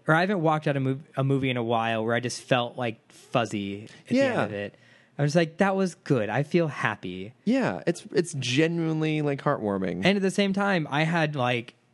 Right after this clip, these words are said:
Speaker 1: laugh out loud moments.
Speaker 2: Oh, yeah.
Speaker 1: And, like, I'm very vulnerable in movie theaters, and I'm very open to expressing myself, but very rarely, especially recently, have I, like, had a good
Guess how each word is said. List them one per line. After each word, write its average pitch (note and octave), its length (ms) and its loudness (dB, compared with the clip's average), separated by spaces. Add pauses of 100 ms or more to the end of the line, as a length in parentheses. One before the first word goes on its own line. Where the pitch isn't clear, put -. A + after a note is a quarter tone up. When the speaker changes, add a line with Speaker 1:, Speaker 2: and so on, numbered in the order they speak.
Speaker 1:
laugh C3+ 440 0
out C3 240 0
loud B2+ 260 0
moments. G#2+ 600 -6 (240)
Speaker 2:
Oh, F#3 100 0
yeah. F3+ 160 -2
Speaker 1:
And, D3 100 -2
like, D3+ 220 2
I'm F#3 220 2
very D#3+ 200 2
vulnerable B2+ 520 0
in A2 80 -4
movie A2+ 220 -2
theaters, G#2 540 -6
and A#2+ 160 -8
I'm A#2 200 -2
very A#2+ 200 2
open C3 400 0
to A2+ 340 -2
expressing D#3 520 0
myself, G2+ 540 -6 (500)
but A#2+ 220 2
very D#3 300 2
rarely, B2 800 0
especially C3 380 0
recently, G#2 520 -2
have G#2 100 -8
I, G#2 140 -2
like, G2+ 180 -6
had A#2 180 -2
a G#2 80 -4
good G#2 540 -4